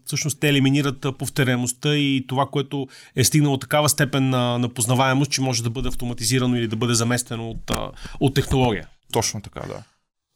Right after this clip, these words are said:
Speaker 1: Двайсет и четвърта година, казахте, уволнение на хора. Двайсет и четвърта година започва с, а, така отново катаклизмично усещане в обществото.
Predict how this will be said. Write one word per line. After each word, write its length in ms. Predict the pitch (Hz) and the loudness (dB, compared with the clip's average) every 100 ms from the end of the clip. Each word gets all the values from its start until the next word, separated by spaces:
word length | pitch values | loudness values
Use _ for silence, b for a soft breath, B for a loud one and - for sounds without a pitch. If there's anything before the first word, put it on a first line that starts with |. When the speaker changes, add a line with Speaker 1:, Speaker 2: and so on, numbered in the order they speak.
| - | -2
Speaker 1:
Двайсет 240 | 156 208 | 2 4
и 20 | - | 4
четвърта 280 | 196 185 | 0 0
година, 180 | 156 156 | 2 2
казахте, 560 | 165 151 135 - 135 131 | 2 0 0 0 2 4
уволнение 460 | 123 139 156 143 | 2 2 2 2
на 80 | 127 | 0
хора. 280 | 107 170 180 | -2 -2 0
Двайсет 220 | 139 156 | 2 2
и 20 | |
четвърта 260 | - 190 139 | 2 0 2
година 240 | 139 156 | 2 2
започва 440 | 147 135 147 139 151 | 0 0 -2 -2 -2
с, 320 | 147 127 - | 0 0 -2
а, 80 | 131 | -4
така 260 | - - | -8 -2
отново 560 | 131 123 135 135 127 110 | -2 2 2 2 0 0
катаклизмично 960 | 135 131 120 123 117 123 123 - 123 | -2 -2 0 0 2 0 -2 -4 -2
усещане 460 | 113 - 120 - 117 | 0 -2 -2 -2 -4
в 140 | 110 | -6
обществото. 580 | 113 - 107 123 113 - | -10 -8 -4 -2 -2 -6